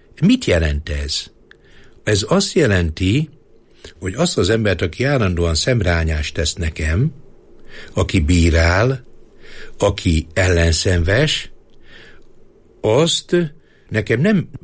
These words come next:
meg kell bosszulnom, vagy a bosszúálláson kell gondolkoznom, nem a s-, a sérelmek megtorlásán, nem azon kell gondolkozom, jól beolvasok neki, mert most már elegem van,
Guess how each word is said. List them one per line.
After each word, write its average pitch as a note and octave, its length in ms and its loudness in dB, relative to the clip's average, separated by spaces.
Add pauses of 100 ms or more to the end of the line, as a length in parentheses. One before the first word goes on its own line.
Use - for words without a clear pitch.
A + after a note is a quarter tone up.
(260)
meg - 300 -2
kell F2+ 300 0 (320)
bosszulnom, F#2+ 720 0
vagy F#2 140 2
a F2 60 0
bosszúálláson F2+ 880 0
kell D#2+ 200 -4
gondolkoznom, E2+ 1000 -2 (320)
nem D#3 200 2
a C#3 60 4
s-, - 140 -2 (220)
a B2 60 -6
sérelmek A#2+ 880 0
megtorlásán, F2+ 1400 -2 (1120)
nem - 180 0
azon D3 280 4
kell A#2 180 0
gondolkozom, G#2+ 580 0
jól A2+ 220 4
beolvasok G2 640 0
neki, F#2+ 360 -6
mert G2 240 -4
most F2+ 220 -6
már F2 100 -4
elegem E2+ 400 -4
van, G#2+ 360 -2